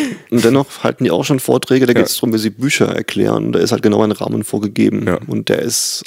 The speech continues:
Speaker 2: auch jetzt, ja, spannend ist anders halt. Es ist halt einfach eine Zusammenfassung.
Speaker 1: Ja.
Speaker 2: Und
Speaker 1: Ja.
Speaker 2: ich finde tatsächlich, man kann in der Grundschule schon anfangen, Kindern zu erklären,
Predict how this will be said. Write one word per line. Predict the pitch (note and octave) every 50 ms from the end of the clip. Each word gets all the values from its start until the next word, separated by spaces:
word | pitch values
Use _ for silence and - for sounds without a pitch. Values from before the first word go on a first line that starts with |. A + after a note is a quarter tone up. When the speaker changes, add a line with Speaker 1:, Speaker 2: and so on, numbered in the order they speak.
| -
Speaker 2:
auch | - - A2 - - - - - - - - _ - -
jetzt, | - G#3+ - - - - - - - - - - - - - - - - - - - - - - -
ja, | - G#2+ B2
spannend | - - - G2+ A2 B2 A#2
ist | - - -
anders | - G#2+ A2 G#2 - - -
halt. | - - - - - - - - - - -
Es | - G#2+
ist | A2+ A2 B2+
halt | A2+ A2 G#2+ -
einfach | - A2 - A#2 A2 - - - - - - - - - - - _ _ - - - - - - -
eine | A2 G#2+
Zusammenfassung. | G#2+ G#2+ G2 G2+ G#2 A#2 A2 A2 A#2 A2 - - A2 A2 G2+ G2 F#2+ F#2+ G2
Speaker 1:
Ja. | - -
Speaker 2:
Und | G2+ G#2 A2 G#2+ - - - - - - - _ _ _ - -
Speaker 1:
Ja. | - F#2 G2+ - - - - - - -
Speaker 2:
ich | - A2
finde | - C3+ D3+ D3+
tatsächlich, | C3 - - - C3 B2+ B2 A#2+
man | B2 A#2+ A2
kann | - - B2+
in | A#2+
der | A2+ A#2
Grundschule | - - B2+ A#2+ - - - A2+ A2+
schon | - A#2
anfangen, | G#2+ G2+ A2+ A2+ - A2+ A2 G#2+ A2
Kindern | - A#2+ A#2 A2+ G#2+
zu | - -
erklären, | A2+ A2 - - - A2+ A2+ A2+ A#2 A2+ A2